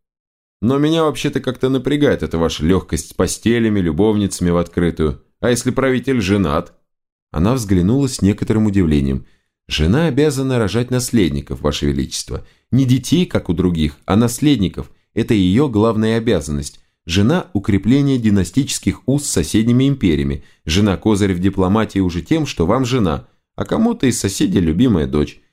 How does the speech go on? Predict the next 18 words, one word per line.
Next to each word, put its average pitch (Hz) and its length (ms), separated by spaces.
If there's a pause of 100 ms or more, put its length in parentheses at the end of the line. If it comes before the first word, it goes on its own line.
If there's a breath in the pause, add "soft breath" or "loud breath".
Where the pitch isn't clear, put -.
(160)
И 139 80
вообще 170 280
у - 40
правителей 147 480
жена 127 320
не 139 120
жена, 131 280
а 127 60
супруга. 78 680 (180)
Она 143 200
не 151 120
обязана 147 440
быть 120 180
красивой. 78 640 (300)
А - 80
вот 85 160
Ваше 95 280
Величество 76 720